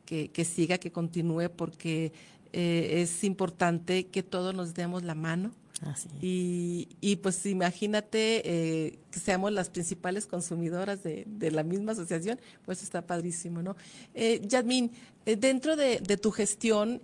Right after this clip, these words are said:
Speaker 1: eh, yo sé que Amexme tiene proyectos, tiene programas,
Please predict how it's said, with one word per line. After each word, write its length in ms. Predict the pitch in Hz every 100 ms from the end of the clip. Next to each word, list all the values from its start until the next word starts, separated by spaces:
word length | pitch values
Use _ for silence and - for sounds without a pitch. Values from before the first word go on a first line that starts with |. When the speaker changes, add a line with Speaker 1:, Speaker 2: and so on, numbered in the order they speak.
| -
Speaker 1:
eh, 180 | 190
yo 120 | 180 208
sé 220 | - 190
que 220 | 214 202
Amexme 440 | 170 175 175 -
tiene 460 | 175 185 175 170 170 170 - -
proyectos, 520 | 175 175 180 170 185
tiene 220 | 180 175
programas, 680 | 170 175 165 170 165 175 180